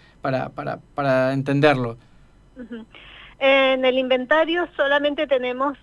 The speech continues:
Speaker 2: eh, superficie, no tenemos,
Speaker 1: Mm.
Speaker 2: eh, volumen de, de los glaciares. De todos modos, a partir de la superficie se puede llegar a, a estimar. Eh, pero en, eh, por el momento, lo único que, lo que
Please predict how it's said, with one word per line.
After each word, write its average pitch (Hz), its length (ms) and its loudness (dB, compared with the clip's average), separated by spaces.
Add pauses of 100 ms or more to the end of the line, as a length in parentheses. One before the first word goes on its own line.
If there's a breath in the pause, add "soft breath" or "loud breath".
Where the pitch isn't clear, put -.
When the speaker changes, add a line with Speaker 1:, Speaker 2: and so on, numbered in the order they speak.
Speaker 2:
eh, 226 400 0
superficie, 233 680 -6
no 226 140 -4
tenemos, 240 420 -2
Speaker 1:
Mm. 233 60 -4
Speaker 2:
eh, 185 240 -2
volumen 190 600 -6
de, 175 360 -4
de 175 380 -6
los 180 140 -6
glaciares. 185 580 -4
De 175 100 -8
todos 208 280 2
modos, 226 280 0
a 226 60 2
partir 196 300 0
de 208 80 2
la 208 160 0
superficie 214 640 -4
se 214 80 -6
puede 220 360 0
llegar 190 300 2
a, 185 520 2
a 196 140 -2
estimar. 202 500 -2 (680 soft breath)
Eh, 196 800 0
pero 196 480 4 (560)
en, 185 460 -6
eh, 185 320 -12
por 202 140 -2
el 196 100 -4
momento, 226 720 2
lo 208 160 2
único 240 400 2
que, 208 240 -4
lo 190 160 -4
que 180 160 -8